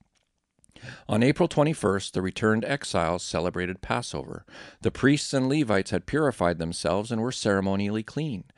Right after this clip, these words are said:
So they sauter-, slaughtered the Passover lamb for all the returned exiles, for their fellow priests, and for themselves.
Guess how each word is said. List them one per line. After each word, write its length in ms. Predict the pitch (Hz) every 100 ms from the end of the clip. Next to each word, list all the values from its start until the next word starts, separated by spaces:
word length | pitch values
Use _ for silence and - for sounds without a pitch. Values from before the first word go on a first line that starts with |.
| - -
So 180 | - 120
they 100 | 120
sauter-, 400 | - 147 180 202 - _
slaughtered 580 | - - 139 170 185 160
the 80 |
Passover 580 | 127 117 120 - 123 117
lamb 360 | 92 104 113 110
for 200 | - 80
all 240 | 87 95
the 80 | 98
returned 480 | 104 101 95 92 82
exiles, 720 | 120 - - 73 58 67 -
for 160 | - 90
their 140 | 85
fellow 320 | 80 85 82
priests, 540 | 78 - 135 143 - - - - -
and 220 | 185 165
for 160 | - 110
themselves. 840 | 110 101 - 78 60 64 - -